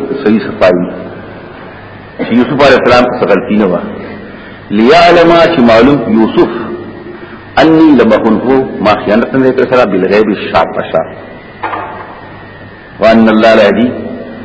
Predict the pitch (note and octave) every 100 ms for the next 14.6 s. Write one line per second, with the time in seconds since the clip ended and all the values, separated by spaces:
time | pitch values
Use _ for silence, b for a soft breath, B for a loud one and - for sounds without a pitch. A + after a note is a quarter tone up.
0 | - - - G2 - - B3+ D#4+ F3 B2
1 | A2+ - G#2 - A#2+ - - B2+ B2 -
2 | A2 - A2+ A#2 B2+ A3 - A#2 G#2+ G#2+
3 | A#2 - F#2+ - A#2 F#2 F#2 F#2+ A#2+ -
4 | G2 - F3 A3 D#3+ F#2+ - - - C#3+
5 | D#3+ A#2+ A2 F#2 - - - - - -
6 | - - B2+ - C#3 G#2 A#2 D#3+ C#3 A#2
7 | G2 F2 - - - - - - - -
8 | - - - - - A2 A2 A2 G2 G2
9 | - C#2+ - - D2+ D#2 D2 - - -
10 | - - - - - - - - - -
11 | - - G2 G2+ G#2+ A2+ A#2 E3+ E3+ D#3+
12 | E3 D#3 D#3+ C3 A2 G#2 G2+ G2 G2 G2
13 | - A#2+ C3+ C3+ - - - - - -
14 | - C#3 - F3 -